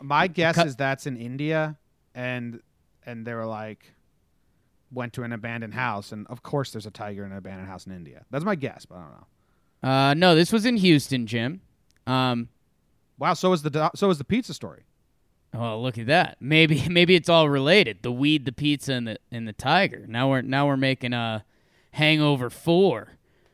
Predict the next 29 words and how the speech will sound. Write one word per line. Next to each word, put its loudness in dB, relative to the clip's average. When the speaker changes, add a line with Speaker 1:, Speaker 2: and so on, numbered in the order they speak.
Speaker 2:
Um, -2
yeah. 4
I, 0
I 2
think 2
they 10
were, 10
like, 6
trafficking 4
this 0
animal, 0
and 0
these 4
stoners 4
found 2
it. -10
The 10
weed 4
part 8
was 2
definitely 2
part 2
of -4
the -4
C -4
N -4
N -2
he-, -10
headline. -12